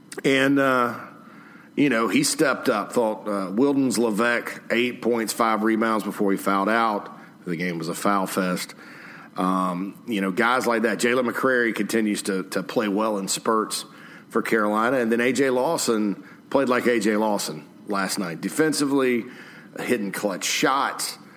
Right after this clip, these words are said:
Um, you know, Jair Bolden comes off the bench, gives him a, a twelve-point game, uh, hits some big shots himself. Uh, especially the four-point play, which I thought was a momentum buster. And this team responded. Every time Arkansas made a run,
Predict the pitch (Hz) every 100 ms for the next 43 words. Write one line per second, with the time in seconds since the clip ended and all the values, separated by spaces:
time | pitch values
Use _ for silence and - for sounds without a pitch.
0 | - - - - 98 95 92 92 107 98
1 | 85 117 117 110 92 127 135 123 120 110
2 | 104 104 104 - 85 113 110 101 - 92
3 | 95 92 - 92 90 85 90 90 - 117
4 | 101 123 110 107 110 107 101 - - -
5 | - - - 85 82 110 101 104 95 117
6 | 104 - 117 107 - 92 - 127 113 104
7 | - - - - - - - - 87 85
8 | 82 82 - 107 113 104 95 101 123 113
9 | - 123 110 - 117 117 113 107 110 101
10 | 120 107 90 95 98 98 98 107 107 95
11 | 107 - 110 - 120 185 - 214 190 127
12 | - 123 120 101 92 110 135 165 170 151
13 | 131 131 120 107 95 113 110 107 92 95
14 | 113 107 90 80